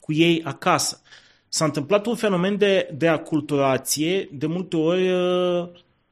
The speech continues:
negativă, nefastă, pentru că sunt oameni care au plecat, uh, să zicem, dintr-un sat de lângă Iași și au aterizat într-o, într-o periferie industrială a Barcelonei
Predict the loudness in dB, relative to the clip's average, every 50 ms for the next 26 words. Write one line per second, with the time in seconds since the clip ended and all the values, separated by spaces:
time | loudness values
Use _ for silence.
0 | _ _ _ _ _ _ _ _ _ _ _ _ _ _ _ _ _ -6 -2 0
1 | 0 2 2 2 0 0 -2 -4 -2 0 0 0 2 2 0 0 4 4 4 4
2 | 4 2 -2 -6 -10 -8 -4 -4 -2 -2 -2 -2 -4 -6 -6 -2 -2 -2 -2 0
3 | -2 -2 -2 0 2 2 2 2 2 -2 -2 0 2 4 4 4 2 0 -2 -4
4 | -4 0 0 0 0 0 -2 -2 0 0 0 0 -2 -4 -6 -6 -6 -4 -4 -4
5 | -2 -2 -2 -4 -4 -4 -6 -6 -6 -2 -2 -2 -2 0 0 0 0 0 0 0
6 | 0 0 0 2 0 0 0 -2 -4 -2 -2 -2 -2 0 0 0 0 0 0 0
7 | -2 -2 -2 -6 -18 -20 -20 -20 -20 _ _ -2 -2 -2 0 0 0 0 2 2
8 | 0 0 -2 -4 -6 -10 -18 _ _ _ _ _ _ -6 -6 -2 -2 -2 -2 0
9 | 0 -2 -2 0 -2 0 0 2 2 2 0 0 -2 -4 -6 -4 -2 2 4 4
10 | 6 4 4 4 4 2 2 2 0 -2 -2 0 0 -2 -2 -2 -4 -4 -6